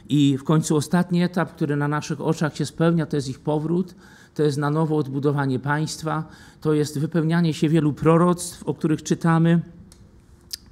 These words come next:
I w Księdze Rut właśnie możemy taki praobraz zobaczyć tych dziejów tego narodu. Widzimy Elimelecha, który opuszcza swoje dziedzictwo, opuszcza swoją siedzibę, opuszcza dom chleba, żeby szukać chleba gdzie indziej. To jest taka ironia, prawda? Bo przecież mieszkał w Betlejem,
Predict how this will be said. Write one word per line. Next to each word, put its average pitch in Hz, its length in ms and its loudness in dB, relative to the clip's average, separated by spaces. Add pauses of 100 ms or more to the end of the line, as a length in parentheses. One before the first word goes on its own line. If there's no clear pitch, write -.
(320)
I 131 60 -2
w - 40 -10
Księdze 226 340 4
Rut 233 260 0
właśnie 185 360 0
możemy 190 320 4
taki 175 220 0
praobraz 165 580 0
zobaczyć 143 480 -2
tych 120 200 -8
dziejów 127 320 -2
tego 120 220 -6
narodu. 104 480 -6 (380)
Widzimy 214 540 6 (220)
Elimelecha, 170 600 4
który 160 220 4
opuszcza 180 420 2
swoje 156 320 -2
dziedzictwo, 147 680 -4 (480)
opuszcza 170 500 0
swoją 151 420 -2
siedzibę, 147 640 -2 (200)
opuszcza 175 440 -2
dom 165 200 2
chleba, 170 340 2
żeby 160 220 0
szukać 165 360 -4
chleba 160 280 2
gdzie 143 180 -2
indziej. 120 380 0
To 135 100 -4
jest 131 120 -4
taka 139 220 -4
ironia, 135 460 2
prawda? 117 340 -6
Bo 123 140 -6
przecież 135 200 -4
mieszkał 135 320 -4
w 123 40 -10
Betlejem, 135 560 -4